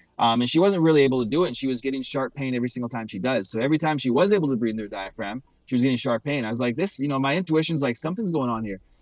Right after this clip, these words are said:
I would palpate, you know, between her rib cage and her pelvis and just, like, get her to, you know, breathe into my fingers and stuff like that. And I was feeling there was something there. I was feeling like just something wasn't right. So I had her, uh,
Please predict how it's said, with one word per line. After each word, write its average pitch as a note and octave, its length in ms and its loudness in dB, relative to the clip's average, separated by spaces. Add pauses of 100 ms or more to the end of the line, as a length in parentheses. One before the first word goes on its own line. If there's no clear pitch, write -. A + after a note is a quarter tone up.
(100)
I D#3+ 100 6
would G#3+ 140 4
palpate, E3+ 580 -2
you D3 120 -8
know, C#3 80 -2
between D3+ 380 -4
her D3+ 140 -2
rib C3 200 -2
cage C3+ 240 -2
and C3 80 -4
her B2+ 60 -6
pelvis B2 360 -4
and B2 100 -4
just, A#2+ 220 -6
like, A#2 200 -4
get B2+ 120 -2
her B2+ 120 0
to, A#2+ 260 0
you - 60 -6
know, A#2 180 -6 (100)
breathe C3+ 200 2
into B2+ 160 -4
my B2 100 -2
fingers A#2 360 -2
and A2+ 80 -10
stuff A2 200 -4
like A2 120 -4
that. A2 220 -2 (480)
And D3 140 0
I D3+ 40 4
was D#3 140 4
feeling E3+ 240 4
there E3 60 2
was D#3 100 2
something D3+ 300 0
there. C3+ 140 2
I - 20 2
was C3 160 0
feeling C#3+ 240 -2
like B2+ 120 -2
just A#2+ 280 -4
something C#3+ 240 -4
wasn't A2+ 200 -2
right. G#2 180 -4 (800)
So D#3 120 0
I D#3 60 4
had E3+ 220 4
her, G3 280 -2
uh, D3 280 0